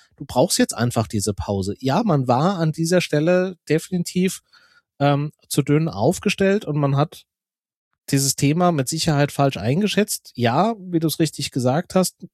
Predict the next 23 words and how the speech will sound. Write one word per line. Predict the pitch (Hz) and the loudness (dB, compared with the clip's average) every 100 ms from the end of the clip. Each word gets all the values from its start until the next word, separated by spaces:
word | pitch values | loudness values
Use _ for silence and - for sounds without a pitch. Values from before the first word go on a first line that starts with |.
| _ | _
uns | - 156 - | -10 -8 -6
allen | 120 147 170 160 | 0 2 2 2
war | 151 | 0
bewusst | 143 117 165 - | 0 0 0 -2
und | 151 139 | -4 -4
es | 131 | -2
war | 131 | 0
mit | 135 123 | 0 -2
Sicherheit | 151 160 156 | -2 2 2
auch | 151 | 0
den | - 131 | -2 -4
Verantwortlichen | - 123 156 175 165 170 151 151 | -4 -2 0 0 0 -2 -2 -2
bewusst, | 135 156 - - - - - | 0 -2 -4 -16 -20 -20 -4
dass | 143 135 | 0 2
das | 139 123 | 0 0
letzte | 135 160 - 143 | 0 0 0 2
Jahr | 131 127 - | 2 0 -2
eine | 113 | -6
Überperformance | 101 127 180 185 180 180 175 190 - | -4 0 0 2 0 2 2 2 0
war | 170 180 233 _ - - _ | 2 2 0 _ -20 -20 _
und | - 147 | -2 2
dass | 151 - | 2 2
man | 147 139 143 | 0 0 -4